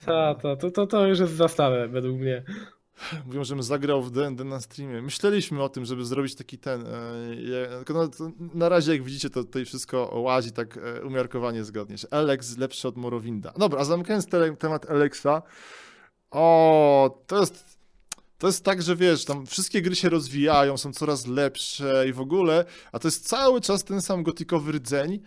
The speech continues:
Speaker 2: i to już zaczyna ci doskwierać, bo te dialogi są przede wszystkim arcygłupie.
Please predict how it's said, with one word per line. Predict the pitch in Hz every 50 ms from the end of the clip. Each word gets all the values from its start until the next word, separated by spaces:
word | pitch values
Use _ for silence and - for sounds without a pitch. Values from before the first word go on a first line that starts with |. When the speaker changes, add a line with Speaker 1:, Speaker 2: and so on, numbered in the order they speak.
| - - - - - - - - -
Speaker 2:
i | 123
to | - - 202
już | 247 320 233
zaczyna | 247 - - - 220
ci | 196 - -
doskwierać, | 143 160 156 - - - 190 185 139 117
bo | 107 120
te | - 160
dialogi | 139 151 214 240 247 214 175
są | 165 - 151
przede | 127 127 131
wszystkim | 123 - - 131 123 117 113 113 110
arcygłupie. | 139 135 135 135 - - 113 101 101 104 107 117 - - -